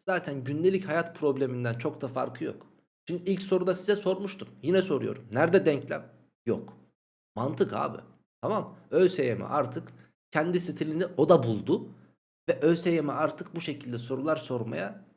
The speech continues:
başladı ve sormaya da devam edecek arkadaşlar. Tamam. İki bin yirmi dört Y K S'de de aynen bunları göreceğiz. Umarım derdimi anlatabilmişimdir. Umarım siz de benim derdimi anlamışsınızdır. Ya çok emek veriyorsunuz, anladın mı?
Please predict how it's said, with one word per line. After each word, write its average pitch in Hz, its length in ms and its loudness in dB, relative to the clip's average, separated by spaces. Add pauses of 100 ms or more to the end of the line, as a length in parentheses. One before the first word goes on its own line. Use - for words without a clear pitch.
(140)
başladı 135 680 0
ve 139 100 -2
sormaya 127 500 -2
da - 180 -4
devam 101 280 2
edecek 143 320 2
arkadaşlar. - 480 -14 (460)
Tamam. 262 400 -4 (360)
İki 180 240 -4
bin 139 140 0
yirmi 143 300 0
dört 123 220 0
Y 123 180 2
K 135 180 0
S'de 135 280 -4
de 139 220 -4 (120)
aynen 98 400 -4
bunları 104 260 -4
göreceğiz. - 760 -8 (460)
Umarım 214 420 2
derdimi 156 340 2
anlatabilmişimdir. 143 1000 -2 (220)
Umarım 190 320 4
siz 185 220 -2
de 175 120 0
benim 170 380 0 (220)
derdimi 107 360 -4
anlamışsınızdır. 92 880 -8 (280)
Ya 131 100 2
çok 214 220 2
emek 185 320 4
veriyorsunuz, 120 480 2
anladın 127 340 -2
mı? 73 200 -8